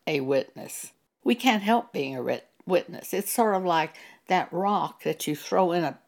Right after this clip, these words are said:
pond of water. There will be ripples. When we speak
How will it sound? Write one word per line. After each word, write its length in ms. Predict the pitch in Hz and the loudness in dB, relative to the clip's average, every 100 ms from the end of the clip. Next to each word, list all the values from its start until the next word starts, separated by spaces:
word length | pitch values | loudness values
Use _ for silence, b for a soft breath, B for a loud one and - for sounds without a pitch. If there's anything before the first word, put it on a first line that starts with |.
| _ _ _ _ | _ _ _ _
pond 400 | - 175 175 190 | -2 0 2 0
of 180 | 151 147 | -2 -2
water. 480 | 147 160 156 131 - b b b b _ _ _ _ _ _ _ | -2 -2 -2 -4 -4 b b b b _ _ _ _ _ _ _
There 200 | - 202 | 2 6
will 200 | 240 233 | 8 8
be 180 | 185 175 | 6 4
ripples. 760 | 156 170 220 - - - - - - _ _ _ _ | 4 4 2 0 -10 -10 -12 -12 -18 _ _ _ _
When 240 | - 202 202 | 2 4 6
we 220 | 233 254 | 4 4
speak 1000 | 262 - - - 208 185 170 - - | -2 -8 -10 2 6 6 4 -2 -12